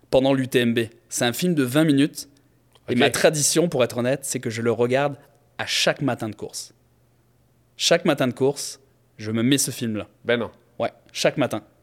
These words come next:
Speaker 2: Mais
Speaker 1: Ça
Speaker 2: qu'est-ce
Speaker 1: dure vingt minutes, je dois connaître les paroles par cœur du début à la fin.
Speaker 2: Tu dois courir quelques fois par semaine, toi, là.
Speaker 1: Ouais, ouais, ouais. Mais ce film-là, non, non, mais à chaque début de course, genre compétition.
Speaker 2: Ok, ok, ok,
Speaker 1: Pour
Speaker 2: je
Speaker 1: me
Speaker 2: comprends, je
Speaker 1: minder le
Speaker 2: comprends.
Speaker 1: matin, là, il peut être trois heures du matin,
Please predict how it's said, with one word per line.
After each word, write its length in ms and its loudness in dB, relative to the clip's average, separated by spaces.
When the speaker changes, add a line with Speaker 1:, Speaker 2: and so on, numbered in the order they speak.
Speaker 2:
Mais 60 -10
Speaker 1:
Ça 100 -8
Speaker 2:
qu'est-ce 100 2
Speaker 1:
dure 120 6
vingt 160 6
minutes, 280 4
je 60 -2
dois 100 4
connaître 300 2
les 80 0
paroles 400 2
par 260 -2
cœur 240 4
du 80 -6
début 200 2
à 40 4
la 80 2
fin. 140 -4
Speaker 2:
Tu 60 -10
dois 100 2
courir 320 2
quelques 260 -2
fois 160 -2
par 140 -2
semaine, 280 -4
toi, 140 -10
là. 120 -12
Speaker 1:
Ouais, 140 6
ouais, 100 6
ouais. 200 4
Mais 80 -4
ce 160 0
film-là, 400 4
non, 100 4
non, 100 6
mais 120 4
à 120 0
chaque 260 2
début 260 0
de 100 2
course, 440 0
genre 240 4
compétition. 540 -2
Speaker 2:
Ok, 180 -4
ok, 100 -8
ok, 200 -4
Speaker 1:
Pour 100 6
Speaker 2:
je 40 4
Speaker 1:
me 80 4
Speaker 2:
comprends, 200 6
je 80 4
Speaker 1:
minder 140 4
le 60 8
Speaker 2:
comprends. 120 8
Speaker 1:
matin, 300 4
là, 140 2
il 80 -4
peut 120 2
être 100 4
trois 320 4
heures 80 6
du 120 0
matin, 380 2